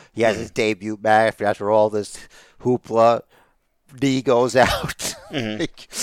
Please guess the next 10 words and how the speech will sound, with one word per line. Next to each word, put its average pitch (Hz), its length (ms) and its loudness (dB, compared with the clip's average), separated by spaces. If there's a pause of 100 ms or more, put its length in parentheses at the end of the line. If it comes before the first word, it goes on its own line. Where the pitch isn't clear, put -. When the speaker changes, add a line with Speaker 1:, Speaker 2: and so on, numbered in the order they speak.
(200)
Speaker 1:
God 135 260 2
forbid. 117 340 -6 (120)
<laughs> - 120 -20
Speaker 2:
Yeah. 196 300 4
Speaker 1:
Like, 131 140 -12 (280)
"Well, 151 180 4
I'll 156 140 4
never 190 240 0
wrestle 143 360 0
again. 85 240 -4